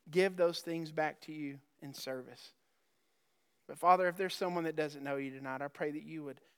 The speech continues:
open their eyes to see you for the first time, that you would open their ears to hear the truth of who you are.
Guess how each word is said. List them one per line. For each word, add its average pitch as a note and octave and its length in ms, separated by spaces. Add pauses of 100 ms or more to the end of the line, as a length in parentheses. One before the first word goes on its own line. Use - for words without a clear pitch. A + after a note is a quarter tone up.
(380)
open F3 320
their F3 200
eyes D#3 520
to C3 240 (960)
see - 220
you G3 200
for F#3 140
the E3 100
first E3 340
time, D#3+ 280
that C#3+ 100
you D3 160
would C#3+ 140
open F3+ 260
their E3+ 180
ears F#3 360
to D#3+ 100
hear F#3 180
the E3+ 120
truth G#3 360
of E3+ 140
who G3+ 100
you F#3 240
are. D#3+ 240